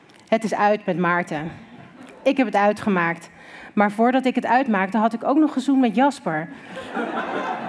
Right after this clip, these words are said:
De tweede keer dat ik vreemd ging. Eerst Maarten van de McDonald's en toen Jasper dus. Maar Jasper is Maartens beste vriend. Oeps. Maar het is nu toch uit, gelukkig. Kus, Noor.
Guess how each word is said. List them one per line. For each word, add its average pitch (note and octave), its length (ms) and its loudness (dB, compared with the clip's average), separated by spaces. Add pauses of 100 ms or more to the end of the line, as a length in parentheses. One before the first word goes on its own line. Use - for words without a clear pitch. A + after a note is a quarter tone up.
(220)
De B3 100 2
tweede D4 320 4
keer A3 200 2
dat G#3 180 2
ik G#3+ 100 -4
vreemd G3+ 380 0
ging. E3+ 260 -2
Eerst G#3+ 220 0
Maarten G3 340 0
van F#3 180 -2
de F3+ 60 0
McDonald's A3+ 600 0
en B3 140 2
toen C#4 200 2
Jasper F3 400 0
dus. D#3+ 340 -6 (260)
Maar A#3+ 360 2
Jasper B3 360 2
is A#3 100 0
Maartens A3 440 2
beste A3 300 0
vriend. G#3 480 -2 (1300)
Oeps. - 380 2 (1200)
Maar A3+ 220 2
het A3 140 0
is A3+ 140 2
nu A#3 160 4
toch G3 240 0
uit, D#3+ 240 -2
gelukkig. E3+ 680 -4 (400)
Kus, G4+ 380 2 (120)
Noor. B3+ 540 6